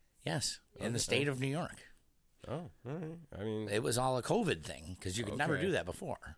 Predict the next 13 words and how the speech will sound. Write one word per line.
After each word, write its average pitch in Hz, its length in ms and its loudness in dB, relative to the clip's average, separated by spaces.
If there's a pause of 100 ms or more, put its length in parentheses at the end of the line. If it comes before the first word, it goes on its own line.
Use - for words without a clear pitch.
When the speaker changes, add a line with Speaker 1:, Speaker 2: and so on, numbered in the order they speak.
Speaker 2:
Well, 131 600 0 (100)
see, 107 500 -4
that's 113 260 -2
the 98 100 -6
thing 90 360 -2
is 76 360 -4
Speaker 1:
And 98 100 0
they 113 60 0
haven't 117 180 0
taken 123 200 -2
it 107 60 -4
back 160 240 -4
yet. - 200 -12